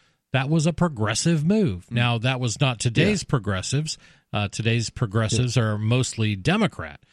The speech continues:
Speaker 1: Back
Speaker 3: And
Speaker 1: then, it was Democrats and Republicans were
Speaker 3: And, and if you wanna
Speaker 1: progressive.
Speaker 3: understand the thinking that went into that, there's a guy named Jack London. Uh, he wrote a short story called To Build a Fire. Uh, he wrote White Fang,
Speaker 1: White
Speaker 3: The
Speaker 1: Fang,
Speaker 3: Call of
Speaker 1: mm-hmm.
Speaker 3: the Wild.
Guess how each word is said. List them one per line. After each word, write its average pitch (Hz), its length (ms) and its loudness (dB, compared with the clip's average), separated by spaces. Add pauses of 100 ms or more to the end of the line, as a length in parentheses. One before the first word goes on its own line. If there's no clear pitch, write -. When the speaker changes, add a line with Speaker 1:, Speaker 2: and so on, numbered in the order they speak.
(160)
Speaker 1:
Back - 140 4
Speaker 3:
And 185 160 6
Speaker 1:
then, 165 420 4
it 131 140 2
was 120 280 -2
Democrats 139 720 0
and 254 240 0
Republicans 87 760 -4
were 82 180 -10
Speaker 3:
And, 98 220 2
and 196 180 4
if 175 140 0
you 202 100 0
wanna 220 200 2
Speaker 1:
progressive. 254 100 4
Speaker 3:
understand 202 640 2
the 139 60 4
thinking 175 680 2
that 120 140 -2
went 131 260 2
into 147 440 2
that, 110 440 0
there's 117 200 2
a 120 80 0
guy 156 280 2
named 151 280 2
Jack 139 420 2
London. 117 720 0 (380)
Uh, 110 340 4
he 123 160 4
wrote 131 520 4
a 110 300 2
short 160 320 -2
story 139 380 2
called 113 320 2
To 117 100 0
Build 120 340 4
a 113 60 4
Fire. 117 760 0
Uh, 90 340 -2
he 107 140 -2
wrote 104 380 0
White 113 340 0
Fang, 110 640 0
Speaker 1:
White 104 100 0
Speaker 3:
The 113 60 0
Speaker 1:
Fang, 127 120 -4
Speaker 3:
Call 110 220 4
of - 40 2
Speaker 1:
mm-hmm. 107 80 2
Speaker 3:
the 110 60 2
Wild. 104 600 2